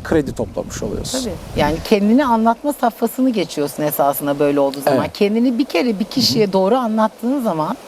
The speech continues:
Speaker 1: Hı hı.
Speaker 2: ondan sonra zaten kendini anlatmak zorunda kalmıyorsun. Çünkü
Speaker 1: Hı hı.
Speaker 2: sanki en güzel reklam her zaman konuştuğumuz. Birileri zaten
Speaker 1: Hı hı.
Speaker 2: seni anlatmış oluyor.
Speaker 1: Hı hı.
Speaker 2: Ve neredeyse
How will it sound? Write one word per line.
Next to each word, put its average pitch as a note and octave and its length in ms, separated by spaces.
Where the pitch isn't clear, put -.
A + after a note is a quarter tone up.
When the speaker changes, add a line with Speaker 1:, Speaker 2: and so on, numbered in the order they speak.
Speaker 1:
Hı B3 60
hı. A3+ 40
Speaker 2:
ondan C4+ 300
sonra C4 200
zaten A#3+ 360
kendini A#3+ 320
anlatmak A3+ 500
zorunda A3 320
kalmıyorsun. A3 580
Çünkü A#3 260
Speaker 1:
Hı A3+ 40
hı. - 20
Speaker 2:
sanki A3+ 420
en A#3 200
güzel F3+ 340
reklam E3 320
her F3 120
zaman D#3+ 320
konuştuğumuz. F#3 640
Birileri A3+ 380
zaten B3+ 500
Speaker 1:
Hı - 60
hı. G3+ 120
Speaker 2:
seni B3 460
anlatmış A3+ 640
oluyor. E3+ 320
Speaker 1:
Hı E4 80
hı. E4 60
Speaker 2:
Ve A3 280
neredeyse A#3+ 800